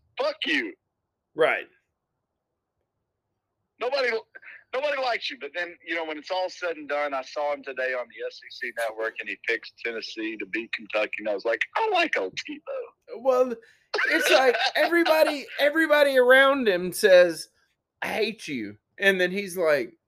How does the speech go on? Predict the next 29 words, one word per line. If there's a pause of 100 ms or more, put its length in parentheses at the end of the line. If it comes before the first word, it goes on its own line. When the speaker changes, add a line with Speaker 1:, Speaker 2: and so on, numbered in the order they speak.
Speaker 2:
"I
love
you,
bro. (220)
God
loves
you.
Speaker 1:
Oh, (320)
Speaker 2:
And
I'm
Speaker 1:
yeah,
I
Speaker 2:
praying
Speaker 1:
love
Speaker 2:
for
Speaker 1:
you.
God
Speaker 2:
you.
Speaker 1:
loves
Speaker 2:
And
Speaker 1:
you,
Speaker 2:
your
Speaker 1:
and
I'm
praying
Speaker 2:
family's
Speaker 1:
for
you.
Speaker 2:
awesome."